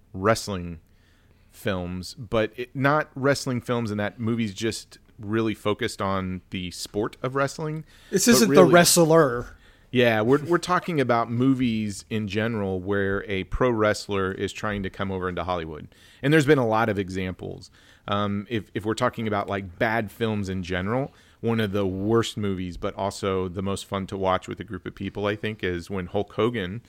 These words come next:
Speaker 1: um, at hi-, the height of his wrestling career, decided to make, um, No Holds Barred. Which
Speaker 2: Suburban
Speaker 1: was
Speaker 2: Commando. I would go with that one.
Speaker 1: Really? Over
Speaker 2: Yeah.
Speaker 1: No Holds Barred? Okay. But he, I mean, he tried to, to, to
Speaker 2: Yeah.
Speaker 1: jump right over.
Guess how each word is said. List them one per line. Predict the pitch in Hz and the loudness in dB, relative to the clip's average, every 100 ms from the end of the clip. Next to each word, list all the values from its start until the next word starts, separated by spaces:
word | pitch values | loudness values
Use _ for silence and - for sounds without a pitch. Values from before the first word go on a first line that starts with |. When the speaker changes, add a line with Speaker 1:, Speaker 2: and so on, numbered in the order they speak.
| - - - _ - | -20 -20 -20 _ -4
Speaker 1:
um, | 101 101 101 - | -2 -2 -4 -4
at | 101 - | -4 -2
hi-, | 113 107 | -4 -4
the | - 101 | -4 -6
height | 107 110 | -2 0
of | 98 - | -2 0
his | 131 117 | 0 2
wrestling | 101 - 101 87 | -2 -2 -8 -8
career, | 95 95 92 | -4 -2 -4
decided | 87 98 95 90 | -4 -4 -4 -6
to | 92 | -6
make, | 92 90 - 95 | -6 -8 -8 -6
um, | 92 90 95 | -4 -4 -4
No | 110 113 | -2 -2
Holds | 120 107 | -2 -4
Barred. | - 113 92 87 - - - - - | 0 0 0 -4 -14 -20 -20 -18 -4
Which | 101 185 | 0 2
Speaker 2:
Suburban | 160 175 175 | 8 8 8
Speaker 1:
was | 151 | 2
Speaker 2:
Commando. | 165 160 160 139 135 | 4 4 4 2 4
I | 165 | 4
would | 160 | 4
go | 156 | 2
with | 139 143 | 0 -2
that | 135 117 | -4 -6
one. | 117 107 _ - 117 | -14 -16 _ -10 6
Speaker 1:
Really? | 131 160 202 196 - | 10 10 8 0 2
Over | 135 143 | 4 6
Speaker 2:
Yeah. | 165 147 | 6 6
Speaker 1:
No | |
Holds | 131 147 104 | 2 -2 0
Barred? | 110 127 202 - | 0 2 -2 -4
Okay. | 143 143 113 131 139 - 147 156 | -6 -2 -4 -4 -10 -12 -12 0
But | 180 175 | 0 0
he, | 208 208 - | -6 -6 -4
I | 143 | -4
mean, | 139 131 | -2 -2
he | 123 | -4
tried | - 127 104 | 0 0 2
to, | 98 87 - | 0 0 -4
to, | 104 92 90 - _ | -4 -2 -6 -8 _
to | 370 | 4
Speaker 2:
Yeah. | 151 | 4
Speaker 1:
jump | 110 98 | 4 0
right | 104 95 | 2 2
over. | 92 92 139 | 2 0 -2